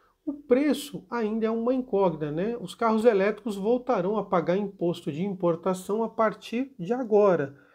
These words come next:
primeiro de janeiro, né? Então, a gente não tem o valor exato desse carro, gente, mas eu posso falar pra vocês, assim, mais ou menos duzentos mil reais.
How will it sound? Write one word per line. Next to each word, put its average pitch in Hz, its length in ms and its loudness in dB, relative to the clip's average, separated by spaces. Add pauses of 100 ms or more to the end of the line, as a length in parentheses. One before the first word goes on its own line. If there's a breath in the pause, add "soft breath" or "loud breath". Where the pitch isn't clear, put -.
(180 loud breath)
primeiro 185 460 4
de 185 120 -2
janeiro, 185 520 2
né? 165 160 -4 (380 loud breath)
Então, 185 400 -4 (460)
a 214 80 2
gente 226 380 0
não 320 260 4
tem 226 480 2 (360 loud breath)
o 185 100 -2
valor 190 540 4 (200)
exato 208 840 0
desse 202 380 0
carro, 147 380 0
gente, 143 420 0
mas 170 180 0
eu 196 80 4
posso 240 280 2
falar 233 220 0
pra 240 160 4
vocês, 233 480 0
assim, 160 300 -4
mais 185 420 2
ou 349 220 4
menos 247 560 0
duzentos 175 760 0
mil 190 200 2
reais. 175 540 -2